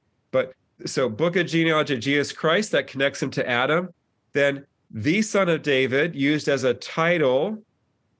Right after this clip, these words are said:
Little known fact, there's lots of sons of David running around in Israel. We talked about that. Nazareth and Bethlehem are full of descendants of David, but Jesus is the heir.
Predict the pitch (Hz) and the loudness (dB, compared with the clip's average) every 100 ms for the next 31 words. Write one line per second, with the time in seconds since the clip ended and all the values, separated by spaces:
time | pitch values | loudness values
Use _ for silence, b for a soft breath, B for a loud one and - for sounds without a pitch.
0 | _ _ - 147 156 151 147 113 139 143 | _ _ -4 0 2 2 0 0 0 0
1 | - 139 127 131 135 147 - 143 135 127 | -2 -4 0 -2 -2 -4 -2 -2 -2 0
2 | 135 131 131 127 127 123 123 123 120 110 | 2 2 2 2 2 2 2 2 0 0
3 | 131 135 147 147 123 143 123 - 120 117 | 0 0 0 0 0 0 -2 -2 0 0
4 | 110 123 135 113 110 110 117 117 113 113 | 2 0 0 0 0 0 0 -2 -2 -2
5 | 120 131 151 143 139 117 - 120 117 113 | 0 0 0 -2 0 -2 -2 0 2 0
6 | 104 104 117 107 110 113 120 123 110 101 | -2 -2 -2 -2 -2 0 2 2 0 -2
7 | 117 131 120 127 117 139 - 131 113 90 | -2 -2 0 -2 -2 -2 0 2 2 -2